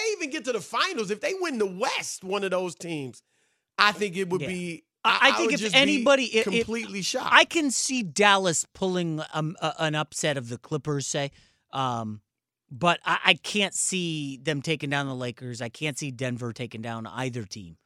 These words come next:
Speaker 1: Let,
Speaker 2: Um,
Speaker 1: let, let me go here 'cause, 'cause I, I think, look, clearly we both agreed that we
Speaker 2: There's
Speaker 1: don't
Speaker 2: only
Speaker 1: think
Speaker 2: three
Speaker 1: either one of
Speaker 2: teams,
Speaker 1: these
Speaker 2: right?
Speaker 1: teams.
Speaker 2: There's only three teams that are gonna win the title. We agree with that, right?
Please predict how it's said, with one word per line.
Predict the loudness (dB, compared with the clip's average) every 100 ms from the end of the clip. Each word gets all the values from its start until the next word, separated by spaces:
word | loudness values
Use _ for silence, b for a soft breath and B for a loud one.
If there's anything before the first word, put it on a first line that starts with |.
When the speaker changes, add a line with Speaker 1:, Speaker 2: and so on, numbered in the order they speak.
| _ _ -8
Speaker 1:
Let, | -4
Speaker 2:
Um, | -4 -4
Speaker 1:
let, | -4
let | -4 -2
me | -2 -2
go | -2 -2
here | -4 -6 -6 -6 -6
'cause, | -8 -8 -8 -8
'cause | -6 -2
I, | -2 -2
I | -8
think, | -6 -8 -6
look, | -8 -6
clearly | -6 -4 -4
we | -6
both | -4 -6 -6
agreed | -8 -6 -4
that | -6 -10 _ _ _
we | 4
Speaker 2:
There's | 6
Speaker 1:
don't | 6
Speaker 2:
only | 6 4
Speaker 1:
think | 4
Speaker 2:
three | 2
Speaker 1:
either | 4
one | 2
of | 2
Speaker 2:
teams, |
Speaker 1:
these | 4
Speaker 2:
right? | 4 6
Speaker 1:
teams. | 4 4
Speaker 2:
There's | 4 6
only | 4 4
three | 2 2
teams | 2 2
that | 0
are | 0
gonna | 0 -2
win | -2
the | -4
title. | -10 -14 -2
We | 0
agree | 2 0
with | -4 -8
that, | -10
right? | -6 -6